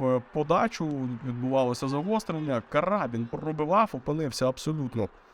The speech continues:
один у карній зоні львів'ян, але пробити точно в цьому епізоді нападнику, який замінив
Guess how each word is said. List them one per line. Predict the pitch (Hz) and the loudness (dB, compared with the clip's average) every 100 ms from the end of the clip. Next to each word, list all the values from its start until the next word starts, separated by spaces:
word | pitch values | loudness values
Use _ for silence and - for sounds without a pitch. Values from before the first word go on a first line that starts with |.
| - - | -20 -10
один | 131 147 147 104 | -6 0 2 2
у | - 113 113 113 - | 2 -2 0 -2 2
карній | 127 135 143 | 2 2 0
зоні | 127 143 143 143 143 143 | 0 0 0 0 0 0
львів'ян, | 139 147 147 180 226 208 175 151 | 0 0 4 4 6 2 2 -2
але | 147 170 196 - | -2 -2 -4 -6
пробити | 196 196 185 202 - 156 | -6 -2 -2 -2 -4 -4
точно | 170 170 131 | 0 0 0
в | 127 | -4
цьому | - 139 127 | -2 0 0
епізоді | 113 113 117 135 123 - - - - - - - | 0 -2 0 0 0 -4 -14 -20 -20 -20 -14 -2
нападнику, | 117 123 - 160 107 101 107 | 0 2 4 4 4 -2 -2
який | 107 120 | -2 -2
замінив | 110 107 113 117 | -2 0 2 0